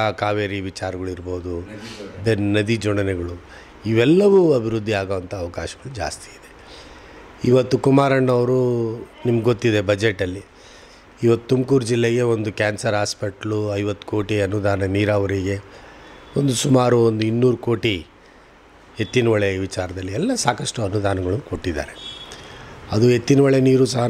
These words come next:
Speaker 1: ನಮ್ಮ ತುಮಕೂರು ಜಿಲ್ಲೆಗೆ ಬರ್ತಾ ಇದೆ, ತಮಗೆಲ್ಲ ಗೊತ್ತಿದೆ ಅಲ್ಲ ಅದರ ಮಾರ್ಗ ಏನಿದೆ ಅಂತೇಳಿ. ಹಾಗಾಗಿ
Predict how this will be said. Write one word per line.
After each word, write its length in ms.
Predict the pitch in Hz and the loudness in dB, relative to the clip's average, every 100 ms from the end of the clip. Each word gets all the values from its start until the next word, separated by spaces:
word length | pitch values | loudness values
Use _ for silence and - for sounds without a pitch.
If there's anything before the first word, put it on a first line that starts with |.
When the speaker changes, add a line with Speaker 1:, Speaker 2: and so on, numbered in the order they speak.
| 113 | 0
Speaker 1:
ನಮ್ಮ 160 | 113 113 107 98 104 - - - | 0 0 -2 -4 -10 -18 -20 -4
ತುಮಕೂರು 320 | 120 110 117 98 | -2 2 0 0
ಜಿಲ್ಲೆಗೆ 260 | 98 120 113 | 0 0 0
ಬರ್ತಾ 260 | 98 - 87 80 | -2 -2 -6 -6
ಇದೆ, 140 | - - | -10 -6
ತಮಗೆಲ್ಲ 320 | 101 101 117 104 127 | -4 0 0 2 0
ಗೊತ್ತಿದೆ 340 | 131 104 78 76 | 2 -4 -4 -8
ಅಲ್ಲ 100 | 71 - - - - - - - - - 101 | -10 -14 -20 -20 -20 -20 -20 -20 -20 -8 0
ಅದರ 160 | 104 101 110 | 2 4 4
ಮಾರ್ಗ 220 | 117 107 104 101 | 4 2 2 2
ಏನಿದೆ 320 | 95 90 85 78 | 0 -4 -6 -8
ಅಂತೇಳಿ. 340 | 78 73 - - - - - - - - - - - | -12 -18 -18 -20 -20 -20 -20 -20 -20 -20 -20 -18 -8
ಹಾಗಾಗಿ 440 | 139 143 202 170 | 0 2 4 4